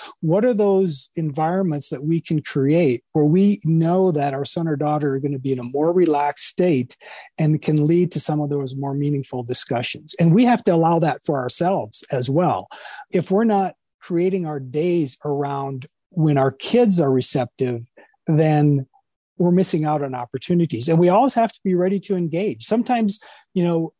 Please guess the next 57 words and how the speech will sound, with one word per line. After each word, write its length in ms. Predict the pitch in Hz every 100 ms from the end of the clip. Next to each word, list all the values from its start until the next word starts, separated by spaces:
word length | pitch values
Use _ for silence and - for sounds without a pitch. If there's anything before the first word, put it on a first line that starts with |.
| - - -
I 80 |
might 220 | 220 208 196
be 140 | 175
laying 260 | 180 185 180
in 140 | 151
bed. 180 | 185 147
I 120 | 170
can 160 | - 160
remember 260 | 170 156
several 360 | - 202 190 156
instances. 440 | 135 147 135 131
I 100 | 151
was 220 | 151 143
laying 240 | 156 170 175
in 100 | 143
bed 320 | 165 160 139
and 480 | 147 147 143 143 -
my 220 | 147 139
son 340 | - - 175
or 80 | 170
daughter 300 | 147 160 151
came 320 | 139 147 143
in, 240 | 156 151 139 -
and 320 | 147 143 135 - _ -
that 240 | 139 170
was 180 | 202 165
the 60 | 170
time 320 | - 170 156
that 80 | 139
they 140 | 160
wanted 360 | 151 143 135 127
to 80 | 127
talk. 360 | - 185 95 _ - - - -
The 100 | 127
last 320 | 135 202 254
thing 180 | - 196
I 120 | 180
wanted 360 | 233 190 147 135
to 100 | 120
do 180 | 139 135
was 160 | 131 -
to 100 | 127
get 200 | 156 185
out 160 | 180
of 100 | 156
bed 420 | 165 175 143 117 _ - -
and 140 | 147
have 180 | 131 165
a 80 | 156
conversation. 880 | 156 151 135 127 147 196 - 104 - - - _ -
But 220 | 160 151
it's 160 | 147
not 180 | 185 180
about 360 | 175 156 151 151
me. 180 | 214 185
It's 140 | -
about 380 | 135 143 139